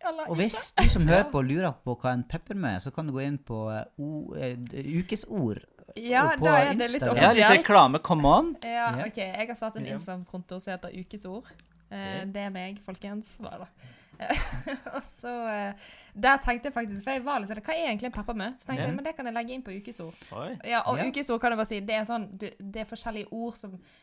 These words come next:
Speaker 1: jeg, eh, har ordet, beskrivelse, og et eksempel på hva det er for noe. Så
Speaker 3: Oh.
Speaker 1: dere kan lære noe
Speaker 2: Ok.
Speaker 1: nytt, så det er en sånn go-, godt bidrag i disse sosiale medietider.
Speaker 2: Oi,
Speaker 3: Fantastisk.
Speaker 2: yes,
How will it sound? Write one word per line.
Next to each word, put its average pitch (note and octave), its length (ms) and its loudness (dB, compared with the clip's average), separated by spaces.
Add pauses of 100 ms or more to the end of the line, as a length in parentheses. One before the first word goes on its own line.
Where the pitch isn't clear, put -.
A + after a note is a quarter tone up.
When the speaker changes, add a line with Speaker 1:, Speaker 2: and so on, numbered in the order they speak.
(100)
Speaker 1:
jeg, G3 320 -10
eh, F3 280 -4
har F3 140 -6
ordet, A#3+ 460 -2
beskrivelse, G3+ 640 -6
og G3+ 80 -6
et F3 80 -10
eksempel - 580 -8
på - 80 -8
hva E3+ 100 -4
det E3 80 -4
er E3+ 40 -2
for E3+ 80 -2
noe. D3 100 -6
Så A3 120 -8
Speaker 3:
Oh. B3 40 -2
Speaker 1:
dere C#4 140 -4
kan C#4+ 120 -6
lære C4+ 220 0
noe B3 100 -2
Speaker 2:
Ok. A#3 60 -4
Speaker 1:
nytt, B3+ 180 -4
så B3+ 100 -10
det B3 40 -6
er B3 100 -6
en A3+ 40 -12
sånn A#3+ 240 -10
go-, B3+ 240 -12
godt - 300 -16
bidrag G#3 400 -6
i - 40 -8
disse F3 160 -12
sosiale G3 400 -10
medietider. F3+ 500 -8 (320)
Speaker 2:
Oi, A#2 60 -10
Speaker 3:
Fantastisk. D#3+ 480 -8
Speaker 2:
yes, - 300 -14